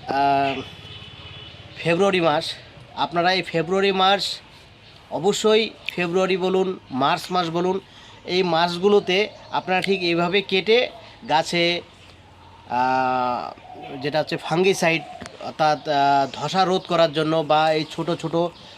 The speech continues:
পাতা কুঁকড়ে যায় যেটা মাইট বা মাকড় বলি আমরা, মাকড় ধরে, হ্যাঁ, মাকড়ের ডিম হয়। তো আমরা প্রথমে কি করব, এটাতে ধসার ওষুধ দেবো, সেটা হচ্ছে আমরা অ্যান্ট্রাকল বা ব্লাইটক্স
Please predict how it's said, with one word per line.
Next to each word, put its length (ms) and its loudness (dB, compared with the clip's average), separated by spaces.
পাতা 240 0
কুঁকড়ে 320 2
যায় 240 2
যেটা 320 0
মাইট 380 4
বা 120 6
মাকড় 380 0
বলি 240 0
আমরা, 200 0
মাকড় 400 0
ধরে, 340 -6
হ্যাঁ, 220 4
মাকড়ের 460 -2
ডিম 240 2
হয়। 240 -4
তো 80 -2
আমরা 280 2
প্রথমে 360 2
কি 140 -2
করব, 460 4
এটাতে 320 0
ধসার 420 0
ওষুধ 320 0
দেবো, 200 0
সেটা 240 -2
হচ্ছে 220 0
আমরা 420 2
অ্যান্ট্রাকল 680 4
বা 160 2
ব্লাইটক্স 720 2